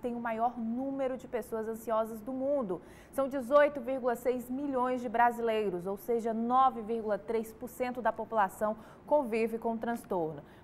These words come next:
Mas como controlar a ansiedade? Alguns estudos já apontam para o uso da hipnose.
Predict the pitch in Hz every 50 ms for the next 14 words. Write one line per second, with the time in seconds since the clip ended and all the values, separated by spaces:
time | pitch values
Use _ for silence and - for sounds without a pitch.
0 | - - 262 285 302 294 294 - - - 311 302 294 294 294 311 294 285 - -
1 | 277 262 269 277 285 269 262 262 262 262 - - 277 254 226 220 247 254 254 247
2 | 214 185 170 175 180 175 208 214 233 254 247 247 - 262 226 233 240 220 220 247
3 | 240 302 - - - - 254 262 339 349 - 330 302 302 - 285 262 247 226 220
4 | 220 226 226 247 202 226 220 233 220 - 262 254 247 208 190 175 165 165 -